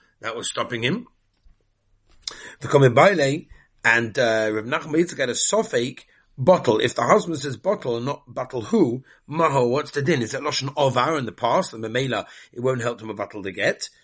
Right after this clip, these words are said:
Um, or not? Or, you know, do we say it's for the Osir, for the future, therefore it will? The Gemara says, Teku. Be'ez Hashem, later on today, Elionov is gonna come, and we're gonna ask him,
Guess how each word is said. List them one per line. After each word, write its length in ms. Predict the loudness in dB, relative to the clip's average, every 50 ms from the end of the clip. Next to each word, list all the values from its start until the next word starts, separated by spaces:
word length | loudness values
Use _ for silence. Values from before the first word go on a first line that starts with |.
| _ _ _ _ _ _ -4 0
Um, 520 | 2 2 4 2 0 -2 -6 -10 -12 -12 _
or 140 | -4 0 2
not? 380 | 4 4 2 2 -2 -8 -16 -14
Or, 120 | -12 -10
you 60 | -8
know, 160 | -6 -6 -6
do 100 | -6 -8
we 60 | -8 -6
say 200 | -4 -4 -4 -4
it's 100 | -6 -10
for 80 | -8
the 80 | -6 -4
Osir, 320 | -2 -2 -2 -2 -4 -8
for 60 | -10
the 80 | -10 -10
future, 400 | -8 -6 -8 -6 -4 -4 -4 -2
therefore 300 | -2 -4 -4 -4 -6 -8
it 100 | -4 0
will? 320 | 2 2 2 2 0 -4 -12 -20 -20 _ _ _
The 80 | -8
Gemara 220 | -4 -2 -2 -2 -2
says, 240 | -2 -6 -6 -6
Teku. 360 | -6 -6 -6 -6 -8 -10 -12 -10
Be'ez 420 | -10 -10 -8 -8 -8 -8 -6 -6
Hashem, 300 | -6 -6 -6 -8 -10 -10
later 280 | -10 -10 -10 -10 -12 -14
on 80 | -12
today, 320 | -8 -4 -2 -2 -2 -4 -6 -14 -20 -20 _ -12
Elionov 360 | -8 -8 -6 -6 -6 -6 -8
is 100 | -8 -10
gonna 160 | -8 -8 -6 0
come, 220 | 0 2 2 0
and 80 | -2 -6
we're 60 | -8
gonna 180 | -8 -4 -4
ask 200 | -4 -4 -4 -6
him, 140 | -6 -8 -8